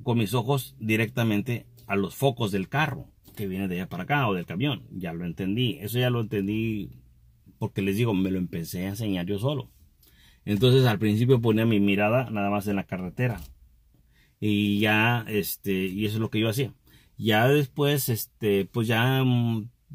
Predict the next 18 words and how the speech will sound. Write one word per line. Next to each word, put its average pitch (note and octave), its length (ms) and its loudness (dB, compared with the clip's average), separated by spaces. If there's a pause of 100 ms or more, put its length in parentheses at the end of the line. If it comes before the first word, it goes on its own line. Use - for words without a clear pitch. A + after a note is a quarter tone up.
(120)
me A#2 160 4
interesaba A2+ 560 2
saber A#2 320 2
qué A2+ 220 0
hacían A2+ 300 2
otros G#2+ 200 -2
choferes G#2 840 -2 (400)
y G2+ 100 -8
pues A2 180 2
no B2+ 60 6
encontraba C#3+ 440 2
información A#2 760 0
y, F#2 120 -8 (120)
y, G#2+ 640 -6
y G2+ 40 -4 (100)
por B2 180 2
ahí D#3+ 220 4
alguien, D#3+ 520 2